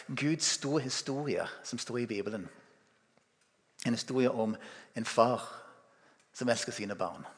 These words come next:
Gud skapte oss i sitt bilder til et liv i sammen med ham, til kjærlighet, til fellesskap.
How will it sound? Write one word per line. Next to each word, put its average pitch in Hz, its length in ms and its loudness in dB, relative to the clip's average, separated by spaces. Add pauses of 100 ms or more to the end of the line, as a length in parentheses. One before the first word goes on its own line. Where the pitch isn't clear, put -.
(960)
Gud 120 120 -4
skapte 135 400 2
oss 139 100 -6
i 117 40 -2
sitt 120 280 -4
bilder 110 380 2 (240)
til 113 120 -6
et 123 60 -2
liv 120 400 2
i - 60 -8
sammen 113 360 -2
med 107 100 0
ham, 104 260 -4 (320)
til 135 100 -4
kjærlighet, 110 560 2
til - 100 -14
fellesskap. 110 600 -6